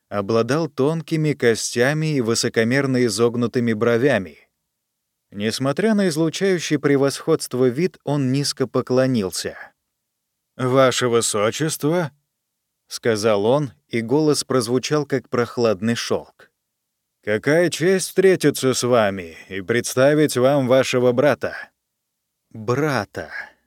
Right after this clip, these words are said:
Это слово отозвалось во мне уколом ярости, усиленной горем, которое я не могла показать. У меня уже был брат,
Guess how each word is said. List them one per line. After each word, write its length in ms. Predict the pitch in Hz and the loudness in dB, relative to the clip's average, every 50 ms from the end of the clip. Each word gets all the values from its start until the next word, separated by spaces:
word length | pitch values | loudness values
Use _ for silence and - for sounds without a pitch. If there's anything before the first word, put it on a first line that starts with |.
| _ _ _ _ _ _ _ _ _ _ _ _ _ | _ _ _ _ _ _ _ _ _ _ _ _ _
Это 340 | - 113 117 - - 117 110 | -2 -2 -2 0 0 -2 -2
слово 500 | - - 123 131 139 131 113 107 110 104 | -2 -2 0 2 2 2 2 2 2 0
отозвалось 640 | 101 - 113 110 101 107 110 113 117 120 120 113 - | 2 0 -2 -2 0 0 0 2 2 2 0 0 0
во 160 | 101 107 110 | -2 0 0
мне 220 | 107 110 113 110 107 | 2 2 0 2 2
уколом 600 | 107 107 101 - - - 120 113 107 107 107 107 | 2 0 -2 -4 -2 0 0 2 2 0 0 -2
ярости, 760 | 104 101 117 131 123 104 90 90 90 - - - - 87 78 - - _ _ _ _ _ _ _ _ _ _ _ | -2 0 0 2 2 0 0 -2 -6 -8 -10 -10 -12 -16 -16 -18 -20 _ _ _ _ _ _ _ _ _ _ _
усиленной 640 | - - 110 110 - 147 131 117 117 113 110 110 110 | -8 -8 -6 -4 -2 -2 0 0 0 0 0 0 0
горем, 500 | 101 117 139 147 127 101 98 95 95 92 | 2 2 4 4 4 2 2 -2 -2 -2
которое 420 | - 107 95 - 113 110 110 107 | -4 -2 0 0 0 2 2 0
я 240 | 101 98 107 113 120 | 0 0 0 0 2
не 140 | 117 117 113 | 2 0 2
могла 400 | 113 113 113 107 117 113 110 104 | 2 0 0 0 0 0 0 0
показать. 840 | - 117 104 - 120 120 107 98 98 87 - - - - - _ _ _ _ _ _ _ _ _ _ _ _ _ _ _ _ | -2 -6 -4 0 0 0 0 -2 -6 -8 -10 -12 -14 -14 -14 _ _ _ _ _ _ _ _ _ _ _ _ _ _ _ _
У 80 | - 101 | -16 -10
меня 240 | 104 107 117 127 131 | -6 -2 -2 0 0
уже 240 | 127 117 131 147 | 0 0 0 -2
был 320 | 139 127 151 156 143 120 110 | 0 0 2 2 2 2 0
брат, 640 | 104 104 127 135 127 104 87 - - - - - | 0 0 2 2 2 0 0 -4 -12 -20 -20 -20